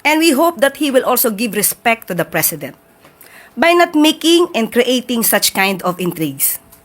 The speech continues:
Intriga po ito. Alam naman natin kung sino ang marunong at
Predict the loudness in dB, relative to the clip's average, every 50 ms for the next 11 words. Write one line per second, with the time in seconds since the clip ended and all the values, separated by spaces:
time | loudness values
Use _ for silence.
0 | _ _ _ _ _ _ _ _ _ _ _ _ _ _ _ _ _ _ _ _
1 | _ _ -20 _ -6 -4 -2 0 0 2 2 0 0 0 -2 -2 0 -2 -6 -8
2 | -8 -14 -20 _ _ _ _ _ _ _ _ _ _ _ _ -20 _ _ 0 0
3 | 2 4 4 4 4 4 4 2 0 0 -2 -2 0 0 0 0 0 0 0 0
4 | 2 2 2 2 2 0 0 0 0 0 2 2 2 0 0